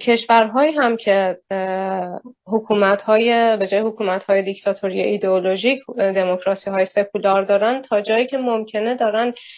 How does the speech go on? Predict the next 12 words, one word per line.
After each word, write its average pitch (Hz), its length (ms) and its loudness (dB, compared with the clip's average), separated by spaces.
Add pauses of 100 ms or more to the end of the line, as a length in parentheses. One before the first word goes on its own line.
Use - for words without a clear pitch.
(100)
این 247 260 4 (280)
اهداف 196 480 2
رو 254 100 4
دنبال 214 540 2
می‌کنن، 175 460 -6 (480)
اه، 180 580 2
مثل 202 320 0
اینکه 214 240 2
سعی 208 260 0
کنن 208 480 0 (160)
بیشتر، 202 540 -2 (200)
اه، 180 540 0